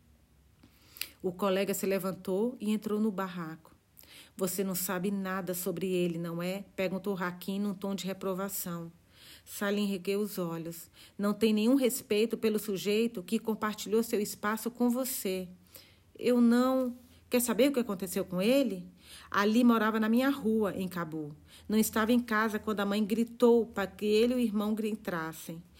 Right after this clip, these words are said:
Disse a eles que parecia que ia chover e que deveriam entrar. O irmão obedeceu." Ai, meu Deus. "Ali não.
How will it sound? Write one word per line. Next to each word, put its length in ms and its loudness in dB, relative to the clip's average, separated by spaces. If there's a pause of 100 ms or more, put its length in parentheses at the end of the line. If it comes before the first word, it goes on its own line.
(240)
Disse 300 0
a 100 2
eles 380 6
que 120 -4
parecia 460 0
que 120 0
ia 60 2
chover 640 2 (200)
e 80 -8
que 120 4
deveriam 480 4
entrar. 600 -2 (400)
O 120 2
irmão 360 2
obedeceu." 880 -2
Ai, 400 -14
meu 160 -14 (140)
Deus. 340 -16 (1800)
"Ali 380 4
não. 420 2